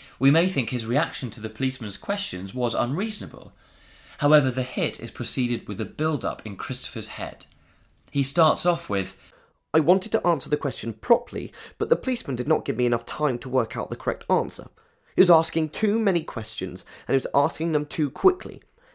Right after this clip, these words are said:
Speaker 2: They were stacking up in my head like loaves in the factory where Uncle Terry works."
Speaker 1: We really get a sense of the confusion and panic that Christopher is experiencing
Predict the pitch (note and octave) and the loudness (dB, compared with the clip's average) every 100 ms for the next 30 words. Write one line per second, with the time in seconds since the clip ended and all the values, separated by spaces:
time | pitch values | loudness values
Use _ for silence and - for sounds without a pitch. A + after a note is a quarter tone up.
0 | - B2+ - - - E3+ D#3+ B2+ A#2+ A#2+ | -2 0 0 -4 -2 0 0 0 2 0
1 | B2+ C#3+ G2+ F#2+ C#3+ C#3 G#2 G2 A2 A2+ | 0 -2 -2 0 2 4 4 0 -6 -4
2 | D3+ - - A2 B2 A#2+ A#2+ - - B2+ | -4 -4 -2 2 2 2 -4 -6 -2 -2
3 | G#2 G#2+ G2 - - - _ _ _ C#3 | 0 0 -2 -6 -20 -20 _ _ _ 2
4 | D#3+ F3 G#3 G#3 D#3+ C#3 - G#2+ G2+ G2+ | 6 6 6 4 0 0 0 0 -2 -6
5 | A2 - A2+ - - C#3+ G#2+ F#2 F2 G2 | -8 -6 -8 -6 0 2 0 -4 -8 -8
6 | F#2+ - - C#3+ G2+ - - - - C#3 | -10 -10 -4 -2 -2 -8 -12 -8 -4 -4
7 | - A2 G2+ F#2 - - D#3+ C3+ F#2+ - | -4 -4 -4 -6 -6 -4 -2 -2 -2 -8
8 | E2 F2 | -10 -14